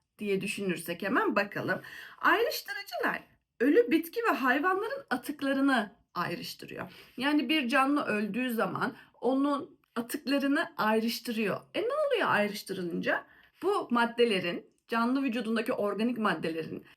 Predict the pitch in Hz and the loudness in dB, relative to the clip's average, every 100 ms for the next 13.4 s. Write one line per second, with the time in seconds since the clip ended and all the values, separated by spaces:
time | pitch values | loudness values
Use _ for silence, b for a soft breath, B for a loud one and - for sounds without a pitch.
0 | - 285 262 320 339 359 285 220 202 190 | -2 0 2 4 4 4 2 0 -2 -4
1 | 180 180 - - - - - - _ 320 | -4 -6 -6 -10 -12 -14 -16 -18 _ -2
2 | 494 214 131 B B - 339 - 220 226 | 0 -2 -6 B B -12 -2 2 2 0
3 | 320 - 523 - 494 - 202 202 208 277 | -6 -10 -12 -2 2 4 2 0 2 2
4 | 403 480 466 466 440 415 - 440 427 - | 0 -2 -4 -4 -4 -6 -4 0 0 0
5 | 247 240 311 320 262 277 254 339 370 349 | 0 2 0 0 2 2 0 0 2 4
6 | 247 269 320 - - 679 679 - - - | 2 0 -4 -8 -8 -4 -4 -4 -8 -14
7 | _ - 277 320 - 302 359 453 679 - | _ -4 -2 -2 -4 -4 2 2 2 0
8 | 302 330 359 320 339 349 403 415 427 - | 2 4 4 2 0 2 2 2 2 0
9 | 349 294 294 285 247 208 - 180 - 277 | 4 6 6 4 2 0 -2 -4 0 4
10 | 330 247 240 202 190 185 190 180 165 160 | 4 4 0 2 2 2 0 0 0 0
11 | 170 156 - 160 156 120 117 - - 254 | -2 -4 -4 -4 -2 -4 -6 -8 -6 -4
12 | 480 659 - - - 466 466 381 226 220 | 0 0 0 -2 2 2 2 0 -2 -4
13 | - - - | -8 -8 -8